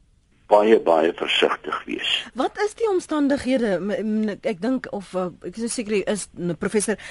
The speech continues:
Speaker 2: gaan vir professor Cornelis Roloff se ook vra. Wat is die omstandighede wanneer dit wel oorweeg word of wanneer daar 'n, 'n aansoek is om dit te gebruik? As, as dit so onbetroubaar beskou word of dan nog nie so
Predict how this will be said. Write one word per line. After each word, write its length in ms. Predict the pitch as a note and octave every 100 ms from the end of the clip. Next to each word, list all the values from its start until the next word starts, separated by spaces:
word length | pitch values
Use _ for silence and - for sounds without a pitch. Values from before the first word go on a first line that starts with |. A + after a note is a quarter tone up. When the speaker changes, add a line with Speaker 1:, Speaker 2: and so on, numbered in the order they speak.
| -
Speaker 2:
gaan 180 | G#3 G#3
vir 140 | F#3+ - -
professor 340 | G3+ G3 G3+
Cornelis 440 | G#3+ F3+ F3+ F#3+ A3
Roloff 300 | F#3 G3 -
se 120 | -
ook 180 | A3 -
vra. 180 | F#3 - - -
Wat 220 | B3 F4+ -
is 140 | G4
die 140 | - G#4+
omstandighede 840 | C#4+ - D4 B3 G#3+ - G3+ F#3+ D#3+ D3
wanneer 440 | F#3 F#3 F#3+ F#3 - - -
dit 220 | G#3 G3 D#3+
wel 340 | F#3+ F#3 A3 A3
oorweeg 640 | B3 G#3+ D#3+ F#3 A3+ -
word 340 | G3 F#3+ F3 F#3
of 80 | F3
wanneer 320 | F3+ G3 F#3+
daar 220 | G3 F#3
'n, 180 | D#3+ F3 - - -
'n 120 | F3
aansoek 580 | G#3+ B3+ D4 - C#4+ -
is 180 | G#3 -
om 240 | B3+ D4+ D4+
dit 140 | A#3+
te 100 | B3+
gebruik? 720 | G#3+ F#3 D3+ C4+ E4+ - - _ - -
As, 220 | - A3+ -
as 140 | A#3+
dit 140 | A3+
so 240 | - A#3 A#3 -
onbetroubaar 800 | A#3+ G#3+ - G3+ G#3+ A#3 A3+ G#3
beskou 440 | A3 - A#3+ F4+
word 280 | A#3+ F#3+ F3+
of 180 | G3+ F3
dan 160 | G3+ G3
nog 100 | G#3
nie 120 | A#3
so 220 | -